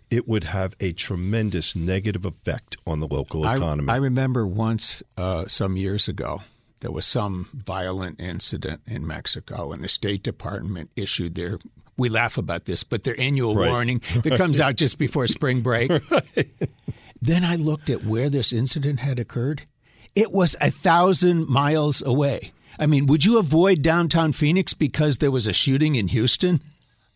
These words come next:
Speaker 2: That, that's how absurd it was. But even our own State Department reflexively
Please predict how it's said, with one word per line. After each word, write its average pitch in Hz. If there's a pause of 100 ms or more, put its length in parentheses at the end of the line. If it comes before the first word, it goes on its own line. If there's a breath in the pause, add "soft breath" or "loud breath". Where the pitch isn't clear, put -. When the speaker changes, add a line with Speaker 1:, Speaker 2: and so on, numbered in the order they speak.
(360 loud breath)
Speaker 2:
That, 147
that's 170
how 175
absurd 156
it 175
was. 165 (400 loud breath)
But 143 (180)
even 208
our 156
own 147
State 147
Department 104
reflexively 107